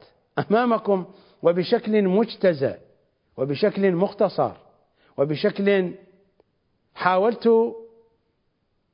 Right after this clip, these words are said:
أن أضعها بنحو موجز وسريع بقدر ما أستطيع، وإلا فالمطالب والمعطيات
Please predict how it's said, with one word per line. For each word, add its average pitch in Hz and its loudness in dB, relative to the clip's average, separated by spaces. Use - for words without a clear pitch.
أن 220 -2
أضعها 233 2
بنحو 196 2
موجز 214 2
وسريع 185 2
بقدر 202 2
ما 180 0
أستطيع، - -8
وإلا 233 2
فالمطالب 208 2
والمعطيات 196 0